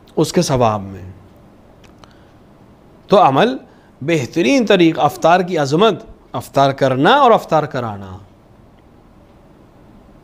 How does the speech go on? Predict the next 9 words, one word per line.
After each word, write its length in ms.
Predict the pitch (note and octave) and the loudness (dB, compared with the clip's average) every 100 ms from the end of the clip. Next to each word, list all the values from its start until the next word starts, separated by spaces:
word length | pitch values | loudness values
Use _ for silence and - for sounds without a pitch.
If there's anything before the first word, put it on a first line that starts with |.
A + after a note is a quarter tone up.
| - _ - - | -20 _ -20 -14
खुदावंद 460 | - D#3+ D#3+ D#3+ E3 | 0 2 4 2 4
आलम 560 | E3 E3 F3+ A3 B3+ C#3+ - _ _ _ | 4 6 6 4 2 -2 -10 _ _ _
का 180 | C4 C#4+ | 2 2
मेहमान, 600 | C4 A#3 G#3 G#3 G3+ F#3 | 4 4 4 2 2 0
के 220 | D#3 B3 | -4 0
मेहमान 460 | C4+ A3 F#3+ G3 F#3+ | 2 2 2 0 0
हैं 140 | F3 D#3 | -2 -2
हम 120 | C3 | -4
लोग, 240 | B2 A2+ | -6 -10